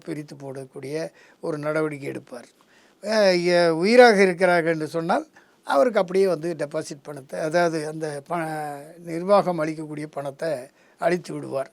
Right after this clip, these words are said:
இதுதான் அந்த வேலையாள் இழப்பீடு சட்டத்தினுடைய நடவடிக்கை. இதுல பல்வேறு வழக்குகள் வந்து, அ, நீதிமன்றங்கள்ல போயிருக்கு. ஏன் சொன்னா, இப்போ நான் சொல்லக்கூடிய அடிப்படையில ஒரு தொழிலாளி வந்து உள்ள வேலை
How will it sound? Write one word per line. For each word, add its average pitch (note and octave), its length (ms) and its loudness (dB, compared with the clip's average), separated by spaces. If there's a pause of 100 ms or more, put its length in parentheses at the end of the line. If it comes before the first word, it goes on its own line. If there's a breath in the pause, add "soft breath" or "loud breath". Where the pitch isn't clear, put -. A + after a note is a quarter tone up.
(400 soft breath)
இதுதான் E3 360 0
அந்த E3+ 180 0
வேலையாள் E3 420 0
இழப்பீடு C#3+ 440 -8
சட்டத்தினுடைய D3+ 500 -12
நடவடிக்கை. D3 580 -10 (360 soft breath)
இதுல C#4+ 260 6
பல்வேறு A3+ 540 8
வழக்குகள் G3+ 600 4
வந்து, E3+ 580 -2 (460 soft breath)
அ, - 40 -4 (440)
நீதிமன்றங்கள்ல D#3 720 -2 (120)
போயிருக்கு. C#3 520 -6 (400 soft breath)
ஏன் G3 200 -2
சொன்னா, F#3+ 420 2
இப்போ F#3+ 220 0
நான் F#3 240 2
சொல்லக்கூடிய F#3 580 2
அடிப்படையில D#3+ 640 -2 (300 soft breath)
ஒரு G#3+ 220 4
தொழிலாளி G3 480 8
வந்து F3 520 0
உள்ள E3+ 220 2
வேலை E3 240 2